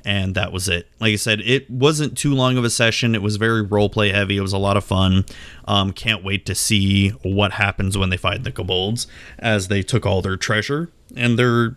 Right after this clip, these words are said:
couple thousand gold. So hopefully next week I will let you guys know about that. So as I mentioned earlier in the show, um, near the introduction, that, um,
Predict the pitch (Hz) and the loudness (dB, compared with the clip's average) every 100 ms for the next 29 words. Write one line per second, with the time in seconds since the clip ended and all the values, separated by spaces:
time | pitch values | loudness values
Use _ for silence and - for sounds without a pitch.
0 | - - 139 127 117 117 117 127 123 131 | -10 -2 -2 0 0 0 2 2 4 2
1 | 131 _ _ _ _ _ _ _ _ - | -2 _ _ _ _ _ _ _ _ -8
2 | 135 135 131 143 170 - - _ _ _ | 2 4 6 4 2 -6 -20 _ _ _
3 | _ _ _ _ _ _ _ _ _ - | _ _ _ _ _ _ _ _ _ -6
4 | - 127 120 120 117 120 110 117 - 127 | 0 4 4 4 4 0 0 0 4 4
5 | 113 123 - 135 131 110 110 117 110 110 | 4 2 0 0 2 2 4 4 2 0
6 | - 120 117 110 117 165 143 107 - 104 | 0 2 2 2 2 2 2 0 0 0
7 | 101 - - - - 147 135 202 247 220 | 0 -8 -20 -12 0 0 2 0 2 2
8 | 160 131 120 - 117 107 - 104 107 104 | 4 4 2 2 2 2 0 2 4 4
9 | 95 90 90 92 - 95 92 - 107 95 | 2 2 0 -2 0 2 2 0 0 0
10 | 92 92 92 95 98 95 95 95 95 95 | 0 -2 -2 0 2 2 0 0 0 -2
11 | 87 98 92 92 - 98 95 92 92 92 | 0 0 0 0 -2 -2 -2 -2 0 0
12 | 92 90 90 | 2 0 -2